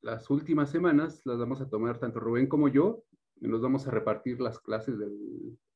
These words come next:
son cinco, son cinco clases a la semana al final de cuentas. Porque todavía falta una tarea más. Entonces, para que no nos abandonen, vamos a seguir dando clases para dar los hints. Ahora sí, espero que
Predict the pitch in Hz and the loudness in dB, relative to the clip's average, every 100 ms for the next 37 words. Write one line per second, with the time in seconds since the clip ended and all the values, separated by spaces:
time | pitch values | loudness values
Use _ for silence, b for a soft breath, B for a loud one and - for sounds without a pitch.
0 | _ 127 120 151 147 165 151 143 - 139 | _ -20 -4 0 4 6 4 2 -2 -4
1 | 160 170 - - 208 202 151 151 151 - | 2 2 0 0 2 4 2 2 -2 -2
2 | 107 104 - 110 120 113 104 104 107 - | -2 -2 -4 -2 -2 -4 -6 -6 -6 -8
3 | 117 - _ _ _ _ _ _ _ _ | -10 -12 _ _ _ _ _ _ _ _
4 | _ _ _ _ _ - 127 151 156 156 | _ _ _ _ _ 2 4 8 8 8
5 | 151 160 151 131 131 135 147 147 - _ | 6 6 6 6 4 6 4 0 -8 _
6 | _ _ _ _ _ _ _ _ 117 113 | _ _ _ _ _ _ _ _ -6 -2
7 | 123 123 131 117 110 107 - _ _ 107 | -2 -2 0 2 2 0 -10 _ _ -2
8 | 110 131 131 139 139 147 107 117 117 110 | 0 2 4 6 6 2 2 0 0 0
9 | 120 - _ _ _ _ 117 120 120 107 | -4 -10 _ _ _ _ -4 -4 -4 -8
10 | 110 - 117 131 - 131 135 135 147 147 | -10 -10 -6 -6 -4 0 2 4 4 4
11 | 170 - - 117 107 123 127 131 - 147 | 2 0 -6 -6 -2 0 -2 -4 2 2
12 | 147 127 139 156 175 143 139 131 - 98 | 4 4 2 2 0 0 0 -2 -2 -6